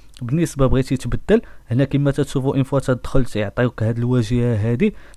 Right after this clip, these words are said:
غتمشي لهاد الثانيه. هنا الاولى عندنا اكسي رابيد، هادي هي اللي عندنا كما تتشوفوا خاويه. من بعد غتمشي لبورتاي كونديدا، غنكليكيو عليها. كما تنشوفوا هنايا هما طلعوا عندنا واحد بزاف ديال لي شوا، عندنا الدوموند، عندنا اللوغ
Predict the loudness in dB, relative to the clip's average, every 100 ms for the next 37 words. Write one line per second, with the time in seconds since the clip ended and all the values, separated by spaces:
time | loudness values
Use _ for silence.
0 | -2 -2 2 -2 2 2 4 4 4 2
1 | 4 4 4 2 2 2 2 2 0 -2
2 | -2 -2 -4 -4 -2 -2 -2 -2 -2 -2
3 | -2 -2 -2 -4 -8 -6 -8 -6 -6 -8
4 | -6 -6 -4 -2 0 -2 -6 -20 -16 0
5 | 2 4 2 2 -2 0 -2 0 -2 0
6 | -2 0 0 0 0 2 2 0 -20 -20
7 | -20 -4 -2 0 -2 0 2 2 2 0
8 | 2 0 -2 -20 -20 -10 -4 -2 -2 0
9 | -2 -2 -6 0 0 2 2 2 2 0
10 | 0 -2 -2 0 -2 -4 -4 -4 -4 -8
11 | -8 -6 -4 -4 -4 -4 -4 -4 -6 -6
12 | -4 -2 -2 -4 -6 -2 -2 0 -2 -2
13 | -2 -4 -4 -2 -2 -4